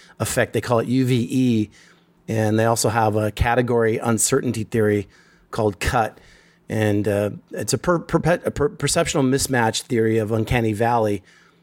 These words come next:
could be understood as a, as a, they believe, as a naive claim that any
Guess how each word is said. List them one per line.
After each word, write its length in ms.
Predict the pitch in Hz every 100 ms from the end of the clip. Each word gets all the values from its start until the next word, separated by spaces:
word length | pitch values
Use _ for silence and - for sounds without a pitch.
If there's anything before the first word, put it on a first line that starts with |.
| _ _ _
could 160 | - 127
be 160 | 127
understood 340 | 123 113 - 120
as 140 | 113
a, 180 | 110 110
as 200 | 110 107
a, 80 | 110 -
they 280 | 78 123 135
believe, 360 | 117 113 110
as 140 | 107 104
a 80 |
naive 480 | 104 107 117 123 127
claim 260 | - 113 104
that 140 | 107
any 320 | 113 127 117